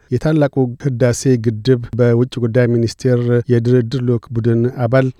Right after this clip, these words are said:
በተከታታይ ለአምስት ጊዜያት ያህል በኢትዮጵያ፣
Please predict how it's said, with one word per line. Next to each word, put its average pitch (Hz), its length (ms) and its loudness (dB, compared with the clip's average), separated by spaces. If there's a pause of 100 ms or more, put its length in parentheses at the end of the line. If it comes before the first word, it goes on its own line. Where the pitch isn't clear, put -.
በተከታታይ 135 1040 2
ለአምስት 143 560 2
ጊዜያት 131 400 0
ያህል 131 460 0
በኢትዮጵያ፣ 123 800 2